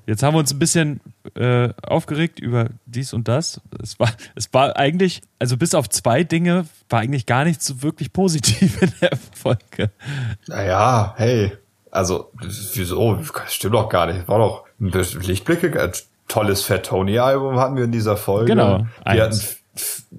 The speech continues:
Speaker 2: einige Lichtblicke in dem Baroness-Album.
Speaker 1: Anderthalb.
Speaker 2: Anderthalb.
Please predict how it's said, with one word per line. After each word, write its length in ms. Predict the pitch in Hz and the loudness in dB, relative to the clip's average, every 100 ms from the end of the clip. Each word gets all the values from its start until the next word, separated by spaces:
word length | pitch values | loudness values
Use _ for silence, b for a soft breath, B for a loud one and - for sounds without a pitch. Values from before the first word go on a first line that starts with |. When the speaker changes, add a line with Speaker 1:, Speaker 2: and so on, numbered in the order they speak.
| - | -2
Speaker 2:
einige 400 | 85 110 107 101 | 0 2 0 0
Lichtblicke 560 | 101 113 - 120 120 120 | -2 -2 -2 -4 0 -2
in 240 | - 117 | 0 -2
dem 180 | 139 139 | -2 -2
Baroness-Album. 1160 | 131 123 127 135 135 123 127 127 127 131 135 131 - | 0 0 0 0 0 0 2 2 0 -2 -6 -8 -6
Speaker 1:
Anderthalb. 680 | - 113 101 107 127 175 - - | 0 2 4 4 4 2 -6 -2
Speaker 2:
Anderthalb. 600 | 104 120 117 120 113 | 0 2 2 2 0